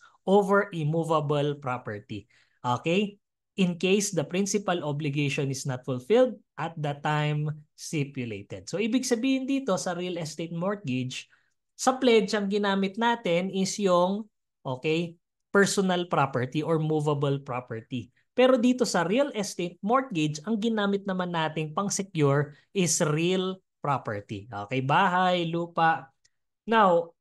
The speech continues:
a real estate mortgage is embodied in a public instrument. Ibig sabihin, isang notaryadong dokumento and should be recorded in the registry of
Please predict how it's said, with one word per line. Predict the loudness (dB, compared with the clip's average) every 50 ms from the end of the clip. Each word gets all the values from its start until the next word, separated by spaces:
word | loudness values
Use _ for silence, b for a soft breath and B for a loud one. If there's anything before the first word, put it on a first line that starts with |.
| _ _ _ _ _ _ _ _ _ _ _
a | 0 2 2
real | 2 0 0 -2 -2
estate | -2 -4 -2 0 0 0 0 0 -2
mortgage | 2 2 2 2 0 -4 -4 -2 -2 -2 -4 -4 -4
is | -4 -4 -2
embodied | -2 -2 -2 0 2 2 2 2 2 2 0 0 0 -2 -6
in | -6 -4 -2
a | -2 -2 -2
public | -2 0 0 0 0 0 0 0 0 -2 -4 -8 -10
instrument. | -8 -8 -6 -6 -8 -10 -8 -6 -6 -6 -8 -10 -10 -10
Ibig | -6 -6 -6 -2 -2
sabihin, | -4 -2 -2 -2 0 0 0 -2 -2 -4
isang | -4 -4 -2 -2 -2 -2 -2
notaryadong | -4 -4 -2 -4 -4 -2 0 0 0 0 0 0 -2 -4 -4 -4 -4 -2
dokumento | -4 -2 -2 -4 -6 -6 -8 -10 -6 _ -2 -2 -2 -4 b b b b b b b _ 2
and | 4 6 6 6 4 2 -2 -6 -12 _ _ _ _
should | 2 2 2 4 4
be | 4 4 4
recorded | 4 0 0 2 2 2 2 0 0 0 0 0 0 -6 -8 -6
in | -6 -6 -4
the | -4 -4 -4 -2 0
registry | 0 0 0 0 -2 -4 -4 -4 -6 -4 -4 -2 -2 -2 -4 -6 -8
of | _ -4 -4 -4 -4